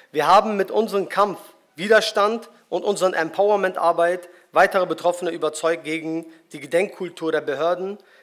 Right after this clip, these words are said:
die sie oftmals als passive Menschen behandelt, aktiv aufzustehen. Wir haben betroffene Familien mobilisiert und organisiert, obwohl der rechte Terror währenddessen noch mehr Menschen von uns nahm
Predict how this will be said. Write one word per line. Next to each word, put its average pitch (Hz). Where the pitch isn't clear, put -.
die 156
sie 147
oftmals 170
als 160
passive 202
Menschen 175
behandelt, 143
aktiv 190
aufzustehen. 147
Wir 143
haben 190
betroffene 202
Familien 196
mobilisiert 180
und 151
organisiert, 131
obwohl 170
der 175
rechte 196
Terror 175
währenddessen 165
noch 160
mehr 175
Menschen 185
von 185
uns 165
nahm 113